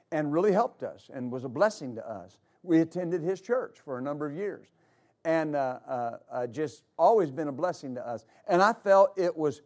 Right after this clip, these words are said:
pertinent to tell him that I was moving. Amen. And so we, we went out to eat. I took him out to his favorite restaurant, and, and, uh, and I was talking to him, and I said, "Well, this is what the Lord told me."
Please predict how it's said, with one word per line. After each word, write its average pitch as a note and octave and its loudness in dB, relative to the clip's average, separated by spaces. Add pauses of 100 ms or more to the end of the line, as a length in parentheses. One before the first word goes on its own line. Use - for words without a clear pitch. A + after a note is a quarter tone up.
(120)
pertinent F#3 4 (320)
to D#3 -2
tell A#3 4
him E3+ 0
that E3 2
I E3 2
was F#3 -2
moving. G#3+ -4 (1300)
Amen. G#3 -6 (500)
And D#3+ -4
so F#3 2
we, F3 0
we F3+ -2
went F#3 -4
out F3+ -4
to D#3+ -4
eat. F#3+ -2
I F3 -6
took E3 -8
him E3 -6
out E3 -2
to E3 -6
his D3+ -8
favorite E3+ -2
restaurant, E3 -4
and, A2+ -14 (340)
and, C#3+ -2
uh, A#2+ -4 (280)
and C3 -6
I C3+ -2
was B2 -6
talking E3 0
to F3 -6
him, F#3+ -8
and D#3 -4
I C#3+ -2
said, D3+ -8
"Well, D3 -4
this A3 -2
is F#3 -10
what F3 0
the D3+ -6
Lord D#3+ -4
told F3+ -4
me." C#3 -6